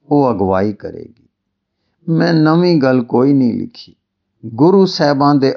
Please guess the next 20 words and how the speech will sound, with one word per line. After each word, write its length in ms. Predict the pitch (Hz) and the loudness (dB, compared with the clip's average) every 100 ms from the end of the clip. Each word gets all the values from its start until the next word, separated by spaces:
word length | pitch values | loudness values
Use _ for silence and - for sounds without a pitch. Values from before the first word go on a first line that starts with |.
| - | -2
ਆਸ਼ੇ 420 | 131 143 - 160 | -2 -2 -2 -2
ਨੂੰ 220 | 156 139 | 2 0
ਹੀ 320 | 117 107 98 - _ _ _ | 0 -2 -6 -12 _ _ _
ਇੰਟਰਪ੍ਰੇਟ 920 | 135 139 139 127 120 117 120 135 123 - 117 | 0 0 0 -2 -4 -2 2 0 -2 -10 -4
ਯਾਨੀ 300 | 117 117 117 127 | 0 2 0 -2
ਅਨੁਵਾਦਿਤ 540 | 113 107 113 113 147 | -2 0 -2 -2 -4
ਕੀਤਾ 420 | - 120 117 - 101 | -4 -6 -6 -8 -10
ਹੈ। 180 | - _ _ _ _ _ _ - | -16 _ _ _ _ _ _ -18
ਜੇ 260 | 98 139 151 | -4 0 2
ਮੈਂ 220 | 160 147 - | 2 0 -2
ਠੀਕ 340 | - 190 220 | 0 0 -2
ਕੀਤਾ 420 | - 156 - 247 117 | -4 -4 -2 -4 -2
ਹੈ 300 | 98 101 - _ _ _ _ _ _ _ _ - | -8 -14 -18 _ _ _ _ _ _ _ _ -4
ਤਾਂ 140 | 135 | -4
ਉਹ 320 | - 147 147 | -2 -2 -2
ਉਸ 220 | - 131 127 | -2 -6 0
ਦੀ 160 | 120 | 2
ਮਿਹਰ 400 | 113 110 107 160 | 2 0 0 0
ਨਾਲ 260 | 151 135 120 | 0 0 2
ਹੋਇਆ 320 | 98 95 95 | 0 0 -2